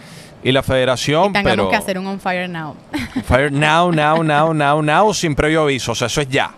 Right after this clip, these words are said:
Speaker 2: Así
Speaker 1: A
Speaker 2: que
Speaker 1: sentarnos ya a debatir.
Speaker 2: la noticia está caliente, así que cuando, eh, confirmen o no la llegada de Jorge Sampaoli o de otro seleccionador al banquillo de la Vinotinto, nosotros estaremos por aquí compartiendo todas nuestras impresiones.
Speaker 1: Bueno, comenzamos a despedir este On Fire Club.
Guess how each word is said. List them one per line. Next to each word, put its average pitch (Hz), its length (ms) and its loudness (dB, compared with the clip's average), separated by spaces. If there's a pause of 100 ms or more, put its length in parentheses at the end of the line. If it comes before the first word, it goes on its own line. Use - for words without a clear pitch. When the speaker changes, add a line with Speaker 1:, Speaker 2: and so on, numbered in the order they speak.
(100)
Speaker 2:
Así 196 140 -6
Speaker 1:
A 123 40 4
Speaker 2:
que 123 40 2
Speaker 1:
sentarnos 143 540 2
ya 156 160 4
a - 20 4
debatir. 113 480 0 (280)
Speaker 2:
la 208 100 0
noticia 233 260 -2
está 269 160 0
caliente, 277 400 -2
así 254 220 -4
que 240 100 -2
cuando, 196 1300 -2 (240)
eh, 208 240 -4
confirmen 240 640 -4
o 226 80 -4
no 220 180 -4
la 277 100 0
llegada 208 260 -2
de 240 100 0
Jorge 214 200 -6
Sampaoli 220 640 -2
o 233 160 -2
de 214 140 -4
otro 208 200 -6
seleccionador 190 680 -6 (220)
al 220 120 -2
banquillo 208 340 -6
de 240 120 -2
la 240 100 -2
Vinotinto, 254 560 -6
nosotros 202 380 -6
estaremos 185 340 -8
por 202 140 -4
aquí 180 140 -10
compartiendo 175 480 -8
todas 185 200 -6
nuestras 165 260 -10
impresiones. 156 540 -14 (840)
Speaker 1:
Bueno, 262 320 4
comenzamos 185 760 0
a 156 220 4
despedir 156 600 2
este 165 440 0
On 143 240 2
Fire 156 480 2
Club. 196 520 2